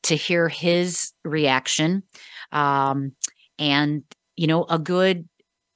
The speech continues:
gift. So if you've got anybody traveling in your life, um,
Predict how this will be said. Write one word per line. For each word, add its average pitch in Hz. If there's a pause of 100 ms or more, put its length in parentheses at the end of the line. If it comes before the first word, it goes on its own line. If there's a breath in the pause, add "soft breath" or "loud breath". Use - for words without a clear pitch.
(180)
gift. 175 (760)
So 160
if 156
you've 175
got 165
anybody 165
traveling 170
in 170
your 165
life, 165 (400 soft breath)
um, 139